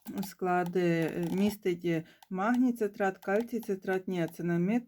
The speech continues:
е, е, екстракт хмелю, мелатонін, ашваганда також є в складі,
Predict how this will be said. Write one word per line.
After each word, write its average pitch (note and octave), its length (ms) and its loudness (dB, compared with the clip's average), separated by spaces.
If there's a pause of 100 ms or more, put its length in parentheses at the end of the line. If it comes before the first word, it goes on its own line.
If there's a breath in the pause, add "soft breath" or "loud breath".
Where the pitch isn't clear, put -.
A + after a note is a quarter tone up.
е, F3 240 0 (340 loud breath)
е, D#3 420 0
екстракт F3+ 580 -2
хмелю, A#3 720 2 (280)
мелатонін, F#3+ 880 2
ашваганда G3+ 840 2
також G3 480 -4
є F#3+ 140 0
в F#3+ 80 -6
складі, F#3 640 -2